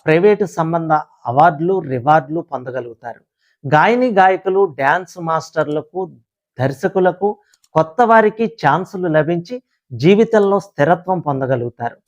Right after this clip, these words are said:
మీ ప్రతిభకు తగిన గుర్తింపు వస్తుంది. వ్యాపారస్తులకు కూడా అనుకూలమే. ఆశించిన దానికంటే అధిక లాభాలు పొందుతారు. హోల్‌సేల్ and రిటైల్ వ్యాపారాలు బాగా సాగుతాయి.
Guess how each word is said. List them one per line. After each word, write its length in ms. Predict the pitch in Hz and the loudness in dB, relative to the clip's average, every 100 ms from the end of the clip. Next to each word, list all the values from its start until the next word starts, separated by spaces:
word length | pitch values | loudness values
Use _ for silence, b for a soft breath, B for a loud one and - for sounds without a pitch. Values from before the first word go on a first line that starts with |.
| _ _ _ | _ _ _
మీ 100 | 202 220 | 2 2
ప్రతిభకు 680 | 220 165 170 220 220 180 127 - _ | 2 0 2 2 0 0 -4 -8 _
తగిన 300 | 147 151 170 | -2 -2 -2
గుర్తింపు 560 | 151 113 147 - 226 190 | -4 -4 -6 -2 -2 0
వస్తుంది. 500 | 147 - 135 120 123 - _ _ _ 123 | -4 -6 -10 -12 -14 -20 _ _ _ -2
వ్యాపారస్తులకు 920 | 123 143 185 180 180 180 170 165 170 | 2 4 4 4 2 -2 -4 -4 -2
కూడా 280 | 160 160 180 - 123 | 0 2 0 -4 -8
అనుకూలమే. 540 | 131 131 131 117 117 - _ _ _ | -6 -2 -2 -4 -8 -18 _ _ _
ఆశించిన 540 | 127 185 190 220 214 202 | 2 2 0 -4 -2 0
దానికంటే 640 | 160 160 160 156 143 175 139 - _ _ _ | 2 2 0 -4 -4 -2 -2 -4 _ _ _
అధిక 300 | 127 147 175 | 0 0 2
లాభాలు 500 | 170 151 131 139 143 | 4 4 4 0 -2
పొందుతారు. 540 | 160 131 120 127 117 - _ _ _ _ _ | -4 -10 -12 -10 -12 -12 _ _ _ _ _
హోల్‌సేల్ 500 | 170 233 233 233 220 | 4 4 4 2 4
and 160 | 196 196 196 131 | 2 0 -2 -2
రిటైల్ 440 | 143 - 185 185 | -4 0 2 2
వ్యాపారాలు 800 | 135 135 139 143 156 151 147 151 147 110 | -2 -2 0 2 2 4 0 -2 -8 -6
బాగా 300 | 123 135 156 | -4 0 -2
సాగుతాయి. 640 | - 127 123 113 110 110 | -2 -4 -4 -6 -14 -20